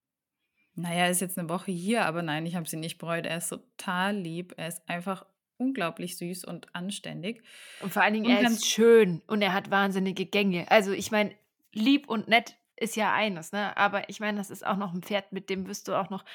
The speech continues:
Speaker 2: 'nen langen Weg vor dir haben. Der wird dir viel auch einfach beibringen.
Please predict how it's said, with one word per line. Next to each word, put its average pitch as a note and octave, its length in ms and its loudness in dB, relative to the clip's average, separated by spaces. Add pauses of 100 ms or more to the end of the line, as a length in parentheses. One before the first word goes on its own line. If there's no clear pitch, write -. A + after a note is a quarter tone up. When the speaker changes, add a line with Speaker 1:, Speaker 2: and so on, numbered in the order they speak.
(440)
Speaker 2:
'nen G#3 140 4
langen A3 340 4
Weg C4 180 4
vor A#3+ 200 2
dir A#3 200 4
haben. G#3+ 280 0
Der G#3 180 -2
wird G3+ 140 -4
dir G#3 140 0
viel B3+ 500 -4 (320)
auch G3+ 280 4
einfach G3 560 -2
beibringen. A3 760 -4